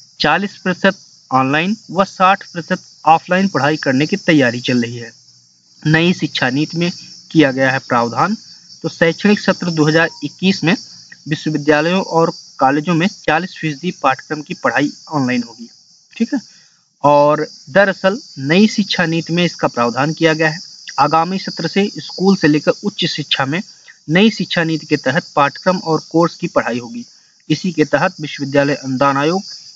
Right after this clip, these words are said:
इस योजना पर काम कर रहा है। अगली जो खबर है उसको हम लोग देख लेते हैं। अगली जो आ रही खबर वो है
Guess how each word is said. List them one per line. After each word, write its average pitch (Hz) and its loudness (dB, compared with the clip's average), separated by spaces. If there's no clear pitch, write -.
इस - 0
योजना 151 2
पर 208 -2
काम 117 0
कर 110 -10
रहा 110 -10
है। 113 -12
अगली 202 6
जो 220 6
खबर 190 0
है 185 4
उसको 165 0
हम 170 0
लोग 175 -2
देख 160 0
लेते 156 -2
हैं। 170 -8
अगली 190 0
जो 196 4
आ 185 6
रही 185 0
खबर 180 0
वो 170 0
है 185 0